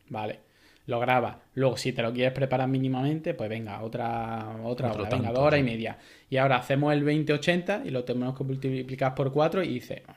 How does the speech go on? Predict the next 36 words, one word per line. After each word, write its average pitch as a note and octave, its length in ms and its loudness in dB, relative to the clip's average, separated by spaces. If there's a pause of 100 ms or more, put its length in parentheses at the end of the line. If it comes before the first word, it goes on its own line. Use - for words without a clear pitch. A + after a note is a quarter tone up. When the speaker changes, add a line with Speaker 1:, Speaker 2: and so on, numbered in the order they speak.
(300)
Speaker 1:
"¿Cómo? D#3 300 -6 (440)
Ahora B2+ 380 0
a C3+ 260 0
la C3 360 0
Speaker 2:
<laughs> - 0 -
Speaker 1:
semana C#3 480 2
seis, C#3 280 -2
siete C3+ 260 2
horas, F#3 260 2 (320)
eh, G#2 180 -8
va, G#2+ 180 -6 (120)
va G#2+ 60 -14
a - 20 -12
ser - 200 -10
que B2 100 -8
no". C3 140 -8 (420)
Entonces, B2 300 -2
al B2 80 0
final, C3 240 0
lo C3+ 80 2
que C3+ 80 -2
terminas B2+ 360 -4
haciendo, C3 220 -2
pues G#2+ 160 -8
lo A2 80 -8
que A#2+ 100 -8
te A#2+ 80 -6
gusta, D3 380 -4 (260)
que B2 140 -6
es A#2+ 60 -6
grabarlo C3+ 520 0
y, C3+ 460 -4 (380)
y C3+ 240 -2
documentarte C3+ 480 2
un C3+ 40 0
poco. C#3 260 -4